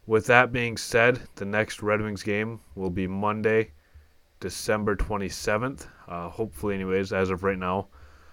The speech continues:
Uh, so we're gonna have a qu-, short episode probably that day, next Monday, uh, just talking about the week ahead for the Red Wings. Uh, so today we're just gonna be looking at a quick, uh,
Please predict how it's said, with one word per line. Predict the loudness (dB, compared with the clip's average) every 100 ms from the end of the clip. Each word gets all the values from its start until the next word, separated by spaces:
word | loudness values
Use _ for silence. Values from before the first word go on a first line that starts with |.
| -20 -6
Uh, | 0 2
so | 0 2 6 6 4 -4 -18 -20 _ _ _ _ _ 0
we're | 2
gonna | 4 6
have | 6
a | 4
qu-, | -2 -10 -10
short | -2 4 4
episode | 4 2 -2 2 2 4
probably | 4 4 4
that | 4 4 4
day, | 4 4 0 -4
next | -4 -2
Monday, | -4 -2 0 -2 -2 _ _ _ _ -4
uh, | 0 0 0
just | 0
talking | 4 4 4 2
about | 2 2
the | 0 0 0 -6
week | -4 -4 -2
ahead | -2 -2 -4
for | -4
the | -4
Red | -2 -2
Wings. | -4 -8 -12 _ _ _ _ -4
Uh, | 0 0
so | 2 0
today | 0 4 6 8 6 2
we're | -4
just | -4
gonna | -4 -2
be | -2
looking | -2 -2
at | -2 0
a |
quick, | 0 -2 -2
uh, | -2 -2